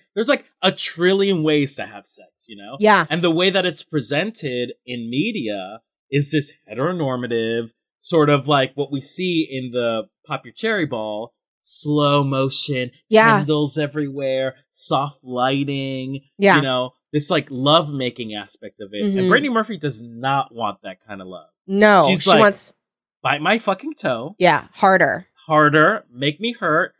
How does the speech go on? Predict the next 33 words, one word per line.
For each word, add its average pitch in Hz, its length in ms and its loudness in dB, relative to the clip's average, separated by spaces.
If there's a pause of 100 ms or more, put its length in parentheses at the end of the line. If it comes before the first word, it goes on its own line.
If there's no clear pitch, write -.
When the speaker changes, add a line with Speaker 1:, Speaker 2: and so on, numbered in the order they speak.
(140)
Speaker 2:
Yeah. 175 220 4
Speaker 1:
And 151 160 0
then 151 280 2 (120)
fuck 180 220 -2 (100)
the 165 100 -4
<laughs> - 0 -
shit - 640 -4
out - 240 -2
of 202 80 0
Speaker 2:
Yeah. 190 200 8
Speaker 1:
me. 147 500 0 (200)
Speaker 2:
Yeah. 180 220 6
Speaker 1:
Which 160 100 2
is 302 100 -2
refreshing. 330 840 -2
Which 185 200 -8
is, 226 120 -6 (200)
you 240 160 -2
know, 247 80 4
especially 247 340 -2
for 220 180 0
a 175 60 0
female 208 300 -2
identifying 165 540 0
character 175 420 -8
to 120 60 -10
be 131 160 -10
like, 123 240 -4 (340)
"I 208 180 2
need 277 240 0
to 196 160 -6
get 143 260 -4 (180)
fucked." 123 280 -4